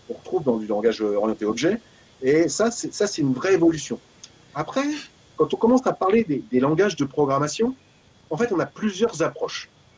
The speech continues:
On a des typologies de compétences qui, euh, ont des besoins qui sont, euh, assez différents. La population de,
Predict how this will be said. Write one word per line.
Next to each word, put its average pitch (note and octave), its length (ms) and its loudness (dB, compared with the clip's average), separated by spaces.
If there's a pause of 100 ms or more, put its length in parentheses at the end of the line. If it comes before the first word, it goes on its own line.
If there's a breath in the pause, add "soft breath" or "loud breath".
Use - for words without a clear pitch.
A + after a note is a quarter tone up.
(140)
On D3+ 160 2
a G#3+ 200 2
des D3 220 0
typologies E3+ 720 2
de B2+ 100 0
compétences D#3 520 0
qui, E3 180 -10 (320)
euh, C3 260 4 (160)
ont F3+ 120 2
des E3 100 4
besoins F#3+ 380 4 (400 soft breath)
qui - 120 -14
sont, G3+ 440 2
euh, C3+ 260 -8 (160)
assez D#3 320 -6
différents. E3 460 -4 (680)
La A2 140 -2
population D3+ 580 2
de, A2+ 220 2